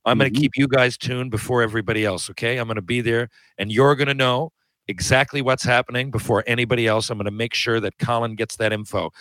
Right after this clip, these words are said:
Speaker 1: Stay tuned,
Speaker 2: Awesome.
Speaker 1: and, uh, I'll be in touch, okay?
Speaker 2: You bet. If you come out west, T R, let us know.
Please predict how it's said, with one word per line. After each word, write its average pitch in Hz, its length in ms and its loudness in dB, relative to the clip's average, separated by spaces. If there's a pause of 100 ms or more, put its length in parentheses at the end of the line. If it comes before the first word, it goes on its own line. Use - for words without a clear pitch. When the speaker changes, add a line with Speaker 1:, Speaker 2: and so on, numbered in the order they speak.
(140)
Speaker 1:
Stay 139 260 2
tuned, 143 220 2
Speaker 2:
Awesome. 175 220 0 (580)
Speaker 1:
and, 107 320 0
uh, 104 200 4
I'll 117 220 4
be 113 140 -2
in 107 100 -2
touch, 110 360 0
okay? 120 340 -2 (500)
Speaker 2:
You 113 120 -8
bet. 110 280 2 (100)
If - 100 -6
you 110 60 -2
come 160 180 6
out 170 160 8
west, 156 280 6
T 143 140 4
R, 131 180 6
let 127 160 4
us - 180 2
know. 117 220 0